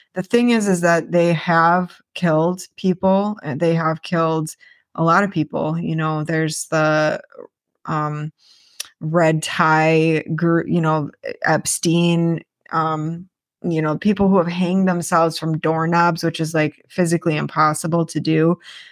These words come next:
This is the Matrix killing those people. But the thing is, is that they have to have a soul agreement prior to incarnating that they allow the Matrix, that they decide, like, "Okay, yes, I,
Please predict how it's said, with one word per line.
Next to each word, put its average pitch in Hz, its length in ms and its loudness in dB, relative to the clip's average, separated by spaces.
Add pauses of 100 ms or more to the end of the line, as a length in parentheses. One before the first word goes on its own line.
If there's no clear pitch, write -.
(260)
This 196 300 0
is 196 140 0
the 180 80 2
Matrix 165 640 -2
killing 165 400 -2
those 151 180 -2
people. 156 500 -4
But 170 280 -2
the 170 80 -2
thing 190 260 0
is, 185 160 2
is 170 140 0
that 156 240 0
they 165 180 2
have 180 340 0
to 214 100 0
have 175 240 2
a 170 40 -2
soul 165 380 0
agreement 160 540 -4
prior 156 460 0
to - 160 -8
incarnating 175 720 0
that 160 200 -4
they 156 160 0
allow 156 560 2
the 151 100 -4
Matrix, 151 580 -6 (380)
that 160 140 -6
they 170 100 2
decide, 160 420 0
like, 156 220 0
"Okay, 156 260 -4
yes, 156 320 -2
I, 156 140 -2